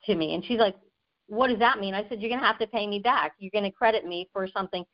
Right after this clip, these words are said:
This isn't my bill. And, you know, if I pay it,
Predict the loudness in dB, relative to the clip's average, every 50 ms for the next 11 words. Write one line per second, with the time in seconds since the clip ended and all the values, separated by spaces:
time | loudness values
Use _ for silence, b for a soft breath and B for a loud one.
0 | _ _ _ -4 -4 -2 0 0 2 2 0 2 4 4 4 4 2 2 2 2
1 | 2 2 2 0 -4 _ _ B B B B _ _ _ _ _ _ _ 2 4
2 | 6 6 6 4 2 -2 -4 -6 -10 _ _ _ _ _ _ _ -4 0 2 4
3 | 4 4 4 4 4 2 2 4 4 4 4 2 -2 -4 -4 -2 -2 0 0 0
4 | 0 0 -4